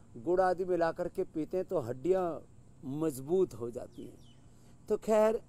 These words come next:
आज ये bone सेटिक, bone density का पूरा कार्यक्रम रहेगा, हड्डियों की health। अब जैसे इसकी हड्डियाँ कमज़ोर हो गई थी, जो भाई उल्टा लेटा पड़ा है ये संतोष जी मेरे भाई, इसके कुल्ले की हड्डी घिस गई थी,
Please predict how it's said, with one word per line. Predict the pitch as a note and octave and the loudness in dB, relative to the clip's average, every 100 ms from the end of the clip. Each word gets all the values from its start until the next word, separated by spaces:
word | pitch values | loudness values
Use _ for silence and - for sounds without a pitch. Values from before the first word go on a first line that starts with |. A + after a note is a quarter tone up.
| - | -2
आज | E3 D#3+ | -2 4
ये | F#3 F#3+ E3+ - C3 | 4 4 2 -4 -2
bone | D#3 F#3 | 2 2
सेटिक, | F3 F3 D3 E3+ - | 2 0 2 -2 -4
bone | C#3 D#3 F3 | -2 0 2
density | D#3 D#3 - E3 E3+ | 2 2 0 -2 -2
का | D#3+ D#3+ D3 D3 - | 0 2 0 -2 -6
पूरा | D3+ D#3+ D3+ | 0 0 0
कार्यक्रम | C#3 D3 E3+ E3 | -2 -2 -2 0
रहेगा, | D#3 C3+ C3+ C#3+ | 2 2 2 0
हड्डियों | A#2 C3 C3+ F3 | 0 -2 0 0
की | F3 E3+ | 2 2
health। | D3 D3+ - - - - | 2 2 -4 -16 -20 -10
अब | E3 | 0
जैसे | F3+ F#3+ G#3+ | 0 4 4
इसकी | F#3 - G#3 | 4 4 4
हड्डियाँ | E3 G3 | 6 4
कमज़ोर | F#3+ F#3 F3 G3+ | 2 0 2 4
हो | F#3 | 6
गई | E3+ | 4
थी, | F3+ F#3 | 2 0
जो | F3 | 2
भाई | D#3 | 4
उल्टा | D#3+ D3+ F3 | 4 4 4
लेटा | F3 E3 F3 | 4 2 0
पड़ा | E3 D#3 D#3+ | 2 4 6
है | D3 | 6
ये | D#3 D#3 - - - - - - - | 4 2 0 -8 -18 -20 -20 -20 -4
संतोष | D#3 D3+ D#3+ E3+ F3+ - - - - - - - - - - - - - - - - - - - | 0 0 4 4 4 0 -12 -20 -20 -20 -20 -20 -20 -20 -20 -20 -20 -20 -20 -20 -20 -20 -20 -16
जी | C3+ G3+ G#3+ | -6 -2 2
मेरे | E3+ | 2
भाई, | D3 C#3+ | 4 2
इसके | D#3 - F#3+ | 2 -2 0
कुल्ले | - G#3+ A3+ | 4 8 10
की | A3+ | 10
हड्डी | G3+ F#3 G#3 | 8 8 6
घिस | E3+ D3 | 4 2
गई | E3 D#3+ | 2 0
थी, | C#3 | 0